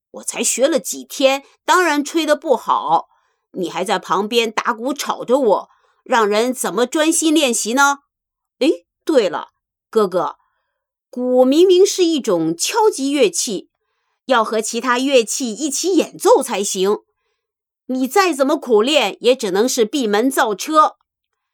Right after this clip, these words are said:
不如你到朋友家和朋友一起练习吧。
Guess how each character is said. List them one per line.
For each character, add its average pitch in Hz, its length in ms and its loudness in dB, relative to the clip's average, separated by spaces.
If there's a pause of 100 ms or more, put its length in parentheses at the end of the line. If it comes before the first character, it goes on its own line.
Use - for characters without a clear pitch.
(220)
不 311 140 -4
如 269 400 6 (220)
你 202 120 -4
到 262 180 2
朋 208 300 -2
友 339 160 2
家 277 300 2
和 285 120 -4
朋 277 220 -2
友 294 80 2
一 294 160 -2
起 - 180 -4
练 240 160 2
习 - 240 -8
吧。 247 280 -4